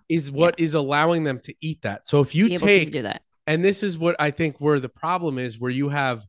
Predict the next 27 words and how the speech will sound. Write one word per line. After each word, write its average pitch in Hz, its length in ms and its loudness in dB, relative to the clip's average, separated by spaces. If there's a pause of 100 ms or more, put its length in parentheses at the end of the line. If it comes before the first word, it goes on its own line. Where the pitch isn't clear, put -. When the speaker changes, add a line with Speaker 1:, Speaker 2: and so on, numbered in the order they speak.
(160)
Speaker 1:
I 170 160 4
F 202 120 2
B 185 120 0
B 156 180 -4
pro 160 480 2 (220)
bodybuilders 151 720 0
making 143 320 -6
recommendations 147 840 -2
on 139 260 -4
their 127 320 0
Instagrams 160 680 -2
or 131 100 -2
on 123 160 -4
YouTube 165 480 -2
or, 127 140 -4
or 123 240 -6
saying, 156 340 2
like, 135 180 2
"Hey, 165 220 2
this 139 180 -4
is 143 120 -6
what 147 120 0
I 131 120 2
do 143 200 -2
to 131 140 -6
build 127 240 -2
muscle." 156 540 0